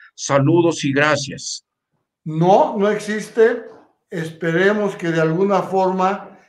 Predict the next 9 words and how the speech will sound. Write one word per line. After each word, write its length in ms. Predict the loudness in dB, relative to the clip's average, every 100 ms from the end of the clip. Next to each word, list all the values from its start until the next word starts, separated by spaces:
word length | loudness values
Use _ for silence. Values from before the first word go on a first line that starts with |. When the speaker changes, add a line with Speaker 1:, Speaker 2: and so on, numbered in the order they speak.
| _ -2
Speaker 2:
esto 460 | 2 2 0 -4 0
quede 340 | 0 2 2
debidamente 720 | 0 0 0 0 2 0 -2
establecido, 1000 | -6 -2 -2 -4 -6 -6 -4 -2 -2 -4 -10 _ -2
reglamentado 1200 | 0 0 0 -2 -4 2 4 4 2 -2 -6 -12 _ _ _
por 200 | 0 0
los 180 | 0 -2
lineamientos 720 | -2 -2 0 0 -2 -4 -6
que 420 | -4 -2 -2 -8